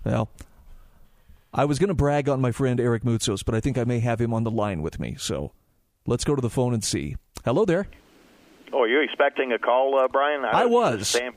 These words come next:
Speaker 1: I was.
Speaker 2: Okay.
Speaker 1: Uh, you're not Eric Moutsos, Moutsos, rather, but I'm
Speaker 2: No,
Speaker 1: sure
Speaker 2: I'm
Speaker 1: you're
Speaker 2: not.
Speaker 1: li-, you're
Speaker 2: No,
Speaker 1: learning,
Speaker 2: but
Speaker 1: learning to live with it. Sam, let me finish my thought here real quick, and then let's, I'll take your call here. Um,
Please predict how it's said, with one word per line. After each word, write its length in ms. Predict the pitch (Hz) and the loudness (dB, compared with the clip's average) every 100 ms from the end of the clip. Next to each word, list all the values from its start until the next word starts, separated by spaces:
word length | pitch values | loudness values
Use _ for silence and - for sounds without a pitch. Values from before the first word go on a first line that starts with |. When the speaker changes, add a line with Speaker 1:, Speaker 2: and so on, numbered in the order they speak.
| - | -2
Speaker 1:
I 140 | 143 | 2
was. 360 | 202 170 110 - - | 4 2 0 -6 -2
Speaker 2:
Okay. 320 | 147 131 - | 0 0 0
Speaker 1:
Uh, 40 | 143 | 2
you're 200 | 147 180 | 4 4
not 200 | 196 202 | 4 2
Eric 180 | 196 185 | 2 2
Moutsos, 480 | 175 180 190 196 196 165 | 2 2 0 0 -2 0
Moutsos, 480 | 170 190 190 180 | 2 2 2 2
rather, 200 | 180 175 | 2 2
but 100 | 160 | 2
I'm 80 | 135 | 2
Speaker 2:
No, 80 | 127 | 2
Speaker 1:
sure 100 | 170 | 4
Speaker 2:
I'm 40 | 151 | 4
Speaker 1:
you're 100 | 139 | 4
Speaker 2:
not. 180 | 156 156 | 2 2
Speaker 1:
li-, 60 | |
you're 120 | 135 | 2
Speaker 2:
No, 120 | 143 160 | 2 2
Speaker 1:
learning, 180 | 170 165 | 0 0
Speaker 2:
but 80 | |
Speaker 1:
learning 240 | 135 160 170 | 0 2 2
to 60 | 147 | 2
live 160 | 127 | 2
with 140 | 123 127 | 2 0
it. 100 | 131 - - - - | -2 -10 -18 -12 -4
Sam, 300 | - 190 180 | 0 2 2
let 100 | 240 | 2
me 80 | |
finish 260 | 220 214 175 | 2 2 2
my 120 | 151 | 0
thought 240 | 147 139 135 | 2 2 2
here 100 | 139 | 2
real 140 | 135 | 2
quick, 180 | 151 131 | 0 0
and 100 | 139 | 0
then 120 | 190 | 2
let's, 180 | 196 160 | 0 2
I'll 100 | 165 | 2
take 220 | 190 180 | 2 0
your 80 | 160 | 0
call 260 | - 165 147 | 2 2 2
here. 200 | 110 - - - - | 0 -2 -10 -16 -2
Um, 320 | 151 143 131 | 0 0 -2